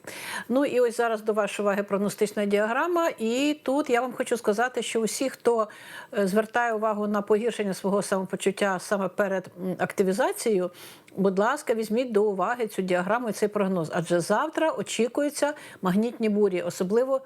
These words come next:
ось на початку доби вранці. Тому, якщо вам некомфортно, ви погано себе почуваєте, списуйте на, на магнітні бурі, е, це дуже навіть може бути. Ну, звичайно, хто помітив за собою,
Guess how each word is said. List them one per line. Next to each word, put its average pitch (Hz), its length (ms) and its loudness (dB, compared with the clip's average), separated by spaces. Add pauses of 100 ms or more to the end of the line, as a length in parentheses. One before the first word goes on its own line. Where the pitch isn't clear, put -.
ось 208 180 0
на 196 80 -2
початку 190 460 0
доби 190 320 0
вранці. 220 560 -2 (920)
Тому, 240 440 2 (320)
якщо 220 500 2
вам 202 320 0
некомфортно, 202 1600 0
ви 202 80 2
погано 196 300 0
себе 180 200 -2
почуваєте, 233 600 0 (300)
списуйте 208 540 0
на, 175 500 -2
на 180 100 2
магнітні 185 440 2
бурі, 269 420 0 (320)
е, 180 200 4
це 214 260 0
дуже 240 280 -2
навіть 214 240 -2
може 214 200 2
бути. 175 280 -2
Ну, 240 180 0
звичайно, 226 400 -2
хто - 180 0
помітив 208 400 0
за 175 100 -4
собою, 208 460 0